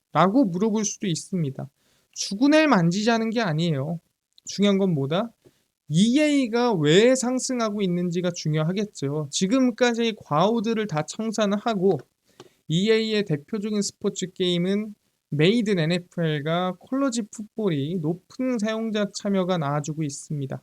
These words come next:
그래서 이십오 회계 연도에 이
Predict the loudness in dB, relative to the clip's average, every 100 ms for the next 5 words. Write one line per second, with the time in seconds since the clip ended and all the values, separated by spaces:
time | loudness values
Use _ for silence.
0 | _ -8 -6 -2 -2 -4 -8 _ _ _
1 | -6 2 4 4 0 -2 0 -2 -4 -12
2 | -4 -2 0 2 2 2 2 2 2 2
3 | 0 -2